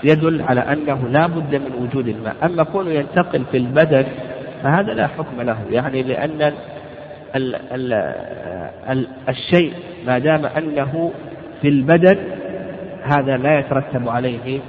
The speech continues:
حكم. قال المؤلف رحمه الله: "فإن خرج بعده لم يعد"، يعني لو أنه أحس بانتقال الماء، قال لك المؤلف يجب عليه أن يغتسل، اغتسل وانتهى من الغسل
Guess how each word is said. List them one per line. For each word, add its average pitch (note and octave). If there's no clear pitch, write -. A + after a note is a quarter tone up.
حكم. C3+
قال D#3+
المؤلف D#3+
رحمه D3+
الله: D#3+
"فإن D3+
خرج E3
بعده D3+
لم D#3
يعد"، D3
يعني D3+
لو D#3
أنه E3
أحس -
بانتقال C#3+
الماء، B2+
قال F3
لك D#3+
المؤلف D#3
يجب D#3
عليه C#3
أن A#2+
يغتسل، A2
اغتسل F#3
وانتهى F#3
من C#3+
الغسل C3